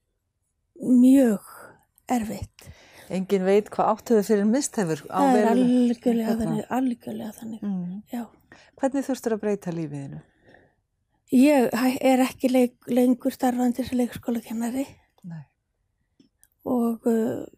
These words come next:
Speaker 1: það
Speaker 2: Saknarðu þess?
Speaker 1: Já.
Speaker 2: Já.
Speaker 1: Mjög.
Speaker 2: Já.
Speaker 1: Og hérna, svo, já, þetta er, já, svo er ég bara, svo verður maður svona, dregur maður sitt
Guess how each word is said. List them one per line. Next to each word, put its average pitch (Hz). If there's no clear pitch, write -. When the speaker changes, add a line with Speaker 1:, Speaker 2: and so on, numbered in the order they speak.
Speaker 1:
það 254
Speaker 2:
Saknarðu 190
þess? 143
Speaker 1:
Já. 254
Speaker 2:
Já. 170
Speaker 1:
Mjög. 240
Speaker 2:
Já. 190
Speaker 1:
Og 247
hérna, 247
svo, -
já, 277
þetta 269
er, 254
já, 262
svo 269
er 269
ég 320
bara, 269
svo 269
verður 294
maður 277
svona, 262
dregur 285
maður 269
sitt 254